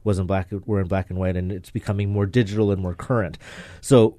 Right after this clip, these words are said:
I'm not a fisher person. I think I've seen that booklet, though, somewhere before, but, uh, how does this help someone who is an active or either a commercial or just an avid fisher person?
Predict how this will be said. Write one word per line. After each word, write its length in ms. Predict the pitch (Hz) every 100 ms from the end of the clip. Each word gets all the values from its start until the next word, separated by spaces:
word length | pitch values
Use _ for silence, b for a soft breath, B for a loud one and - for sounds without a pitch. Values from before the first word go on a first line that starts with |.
| -
I'm 120 | 151
not 120 | 170
a 40 |
fisher 280 | 160 180 -
person. 260 | 107 92 98
I 60 |
think 200 | 98 185
I've 140 | 127 107
seen 320 | - 185 185
that 220 | 107 101
booklet, 400 | - - 104 71
though, 200 | 95 98
somewhere 420 | 92 117 98 95
before, 500 | 90 90 160 135 95
but, 260 | 90 110 107 B B B -
uh, 260 | 110 101 - - -
how 120 | - 170
does 140 | 165
this 180 | 151 -
help 260 | 139 135
someone 380 | - 135 120 117
who 180 | 104 117
is 140 | 127
an 120 | 113 107
active 420 | 110 113 117 107
or 100 | 113
either 160 | 113 104
a 40 |
commercial 440 | 101 110 135 - 131
or 180 | 120 95
just 160 | 95
an 100 | 101
avid 460 | - 123 123 101 98
fisher 300 | - 151 98
person? 420 | - 95 - 85